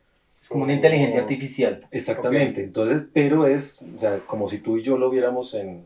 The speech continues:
Speaker 2: en
Speaker 3: Ok,
Speaker 2: físico,
Speaker 3: ok.
Speaker 2: ¿sí?
Speaker 1: Pero era como un holograma, o sea,
Speaker 2: Eh,
Speaker 1: materializaba cosas, pero era
Speaker 2: es
Speaker 1: como un holograma.
Speaker 2: correcto, es correcto.
Speaker 3: Pero
Speaker 2: Y
Speaker 3: tenía interacción con las cosas.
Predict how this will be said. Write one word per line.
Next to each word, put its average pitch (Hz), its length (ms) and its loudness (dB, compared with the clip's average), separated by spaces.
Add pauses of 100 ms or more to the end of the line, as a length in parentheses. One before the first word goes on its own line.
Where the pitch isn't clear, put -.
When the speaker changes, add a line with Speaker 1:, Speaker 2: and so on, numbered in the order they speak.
(140)
Speaker 2:
en - 80 -8
Speaker 3:
Ok, - 100 -4
Speaker 2:
físico, - 260 -2
Speaker 3:
ok. - 220 -4
Speaker 2:
¿sí? - 160 -4
Speaker 1:
Pero 143 200 8
era 135 120 6
como 170 160 2
un 131 60 4
holograma, 127 680 4
o - 80 -18
sea, 151 100 8
Speaker 2:
Eh, - 40 6
Speaker 1:
materializaba 127 640 4
cosas, 160 180 4
pero 131 160 8
era 131 80 10
Speaker 2:
es - 60 2
Speaker 1:
como 147 120 0
un 123 60 4
holograma. 113 360 4
Speaker 2:
correcto, - 280 -6
es 131 100 -12
correcto. 120 460 -4
Speaker 3:
Pero 170 160 4
Speaker 2:
Y 190 80 4
Speaker 3:
tenía 151 160 2
interacción 156 460 0
con 151 140 -2
las 160 120 -2
cosas. - 480 2